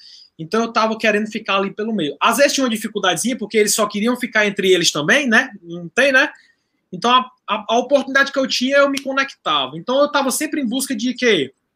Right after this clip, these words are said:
Por quê? E aí, os porquê era,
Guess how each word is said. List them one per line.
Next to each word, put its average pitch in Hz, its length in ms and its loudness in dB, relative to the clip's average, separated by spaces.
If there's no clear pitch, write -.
Por 269 200 -2
quê? 208 420 -2
E 226 60 0
aí, 262 180 4
os 277 140 2
porquê 247 420 0
era, 247 420 2